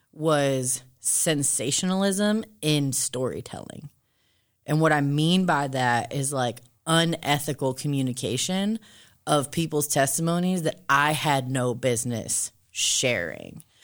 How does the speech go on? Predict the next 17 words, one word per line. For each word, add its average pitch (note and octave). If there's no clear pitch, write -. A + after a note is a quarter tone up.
So, F#3
like, D#3
in F3+
communications D#3
work, C3
'cause, D#3+
'cause F3+
I've F3+
always E3+
been F3
in D#3
some E3
form D#3
of C3
communications. C3
And C#3+
so C#3